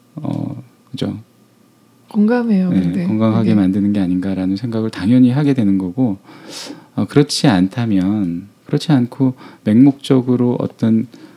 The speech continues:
Speaker 1: 어, 내가 회의해보지 않은 기준들을 내가 맹목적으로 믿고 타인에게 적용하기 시작할 때, 혹은 내가 그린 상, 내가 그린 이미지, 내가 만든 룰,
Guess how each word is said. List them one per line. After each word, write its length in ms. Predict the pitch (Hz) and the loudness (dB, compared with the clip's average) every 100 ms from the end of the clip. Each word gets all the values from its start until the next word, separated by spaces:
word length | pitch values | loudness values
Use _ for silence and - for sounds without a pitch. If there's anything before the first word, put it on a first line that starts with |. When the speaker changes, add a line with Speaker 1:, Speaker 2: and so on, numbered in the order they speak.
| - _ | -20 _
Speaker 1:
어, 140 | - 101 | -2 2
내가 260 | 101 120 139 | 4 4 6
회의해보지 680 | 170 180 170 165 143 131 113 | 6 6 6 4 2 -2 0
않은 300 | 90 104 110 | 0 2 0
기준들을 580 | - 98 120 110 107 107 | -2 0 2 2 2 0
내가 200 | 98 101 | 0 -2
맹목적으로 840 | 85 101 127 - 120 107 107 107 | 0 2 2 0 -4 -2 -2 -2
믿고 460 | 92 - - 143 165 | -2 -4 0 0 0
타인에게 460 | - 156 143 127 | -2 2 4 2
적용하기 440 | 120 95 113 117 110 | 0 -2 0 0 0
시작할 340 | 104 147 - | -2 -2 0
때, 280 | 147 107 82 - _ _ _ - - - | 0 0 -2 -6 _ _ _ -20 -20 -4
혹은 220 | 147 165 | 2 4
내가 320 | 107 107 139 | 4 4 2
그린 280 | 143 123 123 | 0 4 4
상, 340 | 131 180 139 92 - - - _ | 4 4 4 2 -8 -20 -20 _
내가 300 | 104 131 131 | 0 2 2
그린 280 | - 123 120 | 2 4 4
이미지, 520 | 104 123 123 98 90 120 | 6 6 6 4 -2 0
내가 260 | 104 123 | 0 4
만든 360 | 120 101 113 101 | 4 4 4 4
룰, 320 | 120 120 85 | 4 4 2